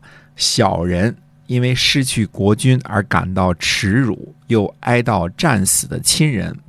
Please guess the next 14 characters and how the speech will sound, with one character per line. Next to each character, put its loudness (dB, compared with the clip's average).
不 -4
惜 2
征 -2
税， -2
增 0
加 2
五 -8
倍， 2
以 -12
拥 -2
立 -2
公 -2
子 -2
羽。 -10